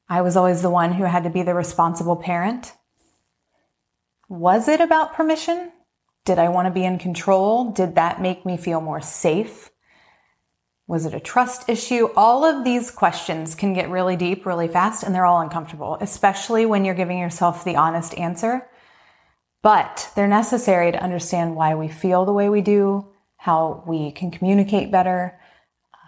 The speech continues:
how we're showing up to the relationship, what our needs and boundaries are, and how they've changed for each other, but also the relationship. Reflecting allows us to establish boundaries for the relationship, mutually agreed upon boundaries,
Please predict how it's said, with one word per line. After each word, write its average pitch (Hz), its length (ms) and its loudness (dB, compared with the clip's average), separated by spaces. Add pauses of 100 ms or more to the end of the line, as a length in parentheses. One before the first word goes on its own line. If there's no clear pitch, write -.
how 202 160 2
we're 208 100 0
showing 180 300 0
up 160 260 0
to 196 200 0
the 196 100 2
relationship, 214 680 0
what 190 300 0
our 185 300 2
needs 220 440 2
and 220 120 0
boundaries 214 460 0
are, 208 240 4
and 196 120 0
how 185 160 2
they've 175 180 -2
changed 196 540 -2
for 190 260 -2
each 185 220 -4
other, 196 280 2
but 185 380 -2
also 220 760 0 (340)
the 190 80 -2
relationship. 170 800 -2 (540)
Reflecting 196 760 0
allows 170 300 4
us 170 160 -2
to 196 120 0
establish 165 540 0
boundaries 160 520 -4
for 214 240 2
the 202 120 2
relationship, 165 680 -4 (380)
mutually 208 480 2
agreed 170 280 0
upon 151 320 0
boundaries, 139 640 -4